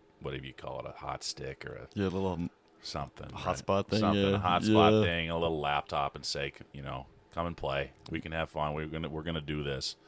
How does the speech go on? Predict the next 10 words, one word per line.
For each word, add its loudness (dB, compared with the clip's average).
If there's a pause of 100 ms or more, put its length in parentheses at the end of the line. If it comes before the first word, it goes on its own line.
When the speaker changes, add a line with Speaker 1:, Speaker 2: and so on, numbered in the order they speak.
(160)
Speaker 2:
Yeah. 2 (140)
Speaker 1:
That 8
would, 4
but 2
that 8
was -2
it. 6
Otherwise, 2 (640)
way 6
more, -2